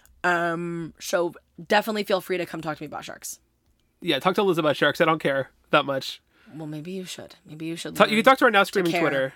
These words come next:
Speaker 1: about sharks.
Speaker 2: And Liz will be the one responding.
Speaker 1: I will.
Speaker 2: Shark enthusiast.
Speaker 1: I will.
Speaker 2: Liz Smart. Thanks, as always, to Wes Craven.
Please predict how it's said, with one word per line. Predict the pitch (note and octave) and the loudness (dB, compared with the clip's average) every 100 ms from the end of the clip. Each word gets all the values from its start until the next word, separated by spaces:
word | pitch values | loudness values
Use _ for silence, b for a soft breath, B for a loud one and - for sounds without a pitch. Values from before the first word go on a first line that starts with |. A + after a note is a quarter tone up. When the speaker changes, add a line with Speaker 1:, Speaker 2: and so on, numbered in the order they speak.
| _ - | _ -10
Speaker 1:
about | D#3 D3+ | -8 -6
sharks. | - C3 - - - - | -8 -10 -10 -8 -8 -6
Speaker 2:
And | D#3 | -2
Liz | D3+ D#3+ | 0 2
will | E3 | 2
be | D3+ | 0
the | D3+ | 0
one | D3+ | 0
responding. | D3 C#3 D3 C3+ C3+ C#3 | 0 0 -2 -2 -2 0
Speaker 1:
I | F#3 | 2
will. | G3 F#3+ F3+ D#3+ | 4 4 2 -4
Speaker 2:
Shark | - - D#3+ | -2 4 6
enthusiast. | D#3 D3 C#3+ C3+ C3 - - | 4 -2 -4 -2 -6 -6 -6
Speaker 1:
I | E3+ | -2
will. | E3+ D3 - | -2 -2 -8
Speaker 2:
Liz | - C3 | -14 -12
Smart. | - C#3 - - _ _ _ _ _ | -12 -10 -10 -12 _ _ _ _ _
Thanks, | F3 F3 - - | 4 4 -2 2
as | G#3 | 2
always, | D#3+ C3+ B2 A#2+ | 4 0 -2 -6
to | - | -6
Wes | C3+ C3 | -4 -4
Craven. | - C3 A#2 G#2+ | -6 -8 -8 -10